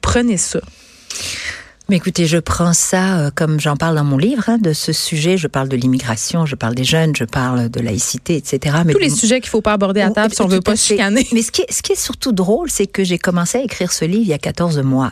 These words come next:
Speaker 2: donc c'est pas hier.
Speaker 1: Ouais.
Speaker 2: Et, et sans savoir ce qui allait se passer. Donc ça démontre un peu que ces sujets-là sont des sujets d'actualité mondiaux, pas juste chez nous.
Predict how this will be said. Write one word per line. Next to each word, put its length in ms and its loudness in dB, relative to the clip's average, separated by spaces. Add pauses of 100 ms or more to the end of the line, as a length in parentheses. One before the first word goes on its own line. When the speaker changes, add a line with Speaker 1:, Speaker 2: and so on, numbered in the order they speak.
Speaker 2:
donc 180 -2
c'est 120 -2
pas 120 2
hier. 380 -2 (160)
Speaker 1:
Ouais. 240 2 (160)
Speaker 2:
Et, 260 0
et 40 2
sans 180 0
savoir 380 0
ce 40 -10
qui 80 0
allait 120 0
se 100 -4
passer. 320 0
Donc 220 0
ça 100 2
démontre 560 2
un 80 2
peu 400 0
que 420 2
ces 220 -2
sujets-là 560 0
sont 200 0
des 120 0
sujets 300 -2
d'actualité 580 0
mondiaux, 600 2
pas 160 0
juste 220 -2
chez 200 -2
nous. 260 2